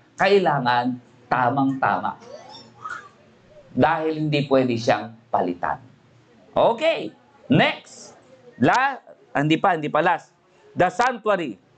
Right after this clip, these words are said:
Ito, maganda tong naging topic na to eh. Dito na ipaliwanag yung tinatawag na, ah, justification,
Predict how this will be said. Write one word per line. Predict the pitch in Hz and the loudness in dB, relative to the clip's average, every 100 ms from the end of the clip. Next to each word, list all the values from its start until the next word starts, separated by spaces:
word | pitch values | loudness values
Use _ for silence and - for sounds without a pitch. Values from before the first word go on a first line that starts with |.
| - | -2
Ito, | 147 233 | 0 2
maganda | 208 190 196 185 185 | 2 2 2 2 2
tong | 190 185 | 2 2
naging | 180 180 | 2 0
topic | 175 160 156 - | 0 0 -2 -4
na | 160 | -2
to | 208 | 2
eh. | 190 127 - _ - - | 2 2 -6 _ -20 -4
Dito | 160 190 | -2 2
na | 208 202 | 2 0
ipaliwanag | 196 196 196 185 180 190 185 | 0 0 2 2 0 -2 -4
yung | 185 | -2
tinatawag | 185 175 - 180 175 170 156 | 0 0 2 2 2 0 -2
na, | 175 185 220 - - _ _ _ _ | 0 2 2 -4 -14 _ _ _ _
ah, | - 156 156 147 143 131 120 - _ _ _ _ _ _ _ _ - | 0 2 4 4 2 0 -4 -16 _ _ _ _ _ _ _ _ 0
justification, | 175 151 156 151 - 160 165 226 247 - | 0 2 -2 -2 0 0 2 0 0 -2